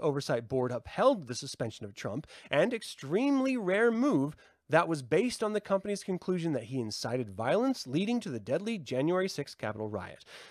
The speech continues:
But the overseers told Facebook to specify how long the suspension would last, saying its indefinite ban on the former president was unreasonable.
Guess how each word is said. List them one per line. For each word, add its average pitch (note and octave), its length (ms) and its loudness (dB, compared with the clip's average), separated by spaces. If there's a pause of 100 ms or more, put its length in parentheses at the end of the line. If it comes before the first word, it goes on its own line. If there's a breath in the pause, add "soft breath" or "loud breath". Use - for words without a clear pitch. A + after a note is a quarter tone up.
(140 loud breath)
But F2+ 100 -4
the G2 100 -2
overseers B2+ 760 2
told B2+ 280 -6
Facebook A2+ 400 -4
to B2 100 -10
specify D#3+ 540 -4
how D3+ 220 0
long F3 400 2
the G3 80 -12
suspension D#3 580 -6
would E3+ 120 -6
last, F3 440 0 (200 loud breath)
saying - 460 -4
its - 320 -8
indefinite D#3 840 2
ban C#3+ 340 2
on A#2 80 0
the A#2 80 -4
former A#2 280 -2
president B2 480 0 (220 loud breath)
was C#3 240 -2
unreasonable. B2 880 0